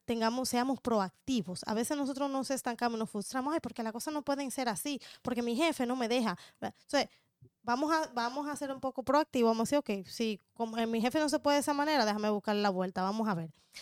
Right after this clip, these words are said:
También está en las relaciones interpersonales.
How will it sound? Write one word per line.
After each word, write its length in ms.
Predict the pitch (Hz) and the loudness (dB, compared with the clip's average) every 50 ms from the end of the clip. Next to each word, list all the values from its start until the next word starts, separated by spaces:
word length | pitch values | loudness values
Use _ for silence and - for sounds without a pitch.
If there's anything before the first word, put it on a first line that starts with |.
| - - - _ | -18 -20 -10 _
También 360 | - 240 240 254 269 294 320 | 0 0 2 2 0 0 0
está 320 | 320 - - - 262 254 254 | -2 -2 -2 -2 0 0 0
en 100 | 240 226 | 0 0
las 120 | 220 196 | 0 0
relaciones 580 | 214 208 208 208 202 - 220 240 262 - - _ _ _ _ _ _ _ - 339 349 359 330 - 285 262 | -2 -2 -2 -2 -2 -2 -2 -2 -2 -4 -6 _ _ _ _ _ _ _ 0 0 2 2 2 0 -2 -2
interpersonales. 1000 | - _ - 240 214 - - 220 202 208 214 208 185 160 - - - - - - | -2 _ -2 -2 0 0 -2 -2 0 0 0 0 -2 -4 -6 -10 -10 -10 -12 -12